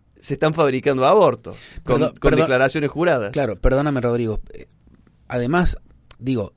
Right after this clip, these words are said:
Speaker 2: son seiscientos abortos, no son, no serían seiscientas violaciones.
Speaker 1: No, no,
Speaker 2: porque
Speaker 1: claro.
Speaker 2: generalmente, según tengo entendido, estadísticas oficiales de las violaciones,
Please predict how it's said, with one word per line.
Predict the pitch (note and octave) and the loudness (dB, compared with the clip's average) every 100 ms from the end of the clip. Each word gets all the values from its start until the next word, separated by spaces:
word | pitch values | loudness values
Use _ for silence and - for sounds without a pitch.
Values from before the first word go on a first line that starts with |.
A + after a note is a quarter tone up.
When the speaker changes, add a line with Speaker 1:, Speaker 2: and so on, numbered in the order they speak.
| _ | _
Speaker 2:
son | - C#3 | -10 -4
seiscientos | C#3+ C3 D#3 D3+ C#3 | -4 -2 -4 -2 0
abortos, | B2+ C#3 C#3 C#3 | 2 0 -2 -4
no | C#3 | -4
son, | C3 E3+ C3+ F#2+ - _ _ _ - | -2 -2 -2 -6 -14 _ _ _ -10
no | C#3+ | 2
serían | - C3+ E3 C#3+ A2 | 4 4 2 -2 -2
seiscientas | A2 A2 C3 B2 A#2 | -6 -6 -6 -6 -4
violaciones. | A2 G2+ G#2 - D3 | -4 -4 -6 -4 0
Speaker 1:
No, | F3 | 2
no, | F3 | 2
Speaker 2:
porque | C3 | 0
Speaker 1:
claro. | C3+ D#3+ | -2 -2
Speaker 2:
generalmente, | D#3 E3+ G3 G3 F#3 E3+ E3+ F#3 - - - - _ - | -2 0 0 0 -2 -2 -4 -4 -10 -20 -20 -20 _ -10
según | - B2 D3+ | -4 -2 -2
tengo | D3 D#3+ | -4 -4
entendido, | D3 B2+ C3 D#3+ C#3 | -2 -4 0 0 0
estadísticas | - A2 B2+ - B2 A#2 - | -2 -6 -6 -6 -6 -6 -8
oficiales | - A2+ B2 B2+ - C3 A2+ B2+ - - _ _ _ _ _ - | -12 -12 -8 -8 -4 -2 -2 -4 -6 -14 _ _ _ _ _ -12
de | C3 | -6
las | C3+ C3 | -4 -2
violaciones, | C3 C3 D3 - F3 D3 D3 - - | -2 -2 -2 -2 -2 0 -2 -6 -14